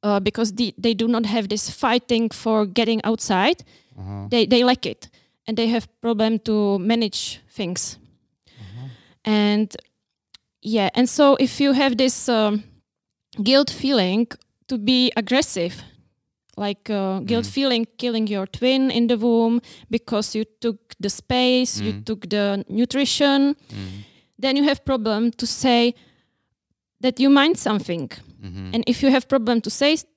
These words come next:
Speaker 1: you mind something, then just people start to jump over your head. <laughs>
Speaker 2: Mm-hmm. So
Speaker 1: And
Speaker 2: they push you over and, and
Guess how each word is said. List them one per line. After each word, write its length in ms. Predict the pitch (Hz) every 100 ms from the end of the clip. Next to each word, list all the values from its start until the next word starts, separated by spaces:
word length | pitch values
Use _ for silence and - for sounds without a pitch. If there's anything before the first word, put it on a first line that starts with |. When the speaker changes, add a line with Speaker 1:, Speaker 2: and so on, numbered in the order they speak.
| _
Speaker 1:
you 120 | 214
mind 260 | 220 254 330
something, 640 | - 226 214 190 180 247 247 -
then 480 | 185 214 220 277 262 _ _ _ -
just 260 | 240 - -
people 260 | 254 202
start 480 | 220 - 220 208 220 _ -
to 80 | 196
jump 320 | 185 196 214 _ - -
over 220 | 196 196
your 200 | 208 262
head. 260 | 320 302 196
<laughs> 80 | - - 202
Speaker 2:
Mm-hmm. 300 | 226 202 196 - _ - - _ -
So 100 | 117
Speaker 1:
And 80 |
Speaker 2:
they 120 | 113 120
push 340 | 127 123 -
you 100 | 120
over 360 | 107 98 95 92
and, 240 | 92 76
and 200 | 98 90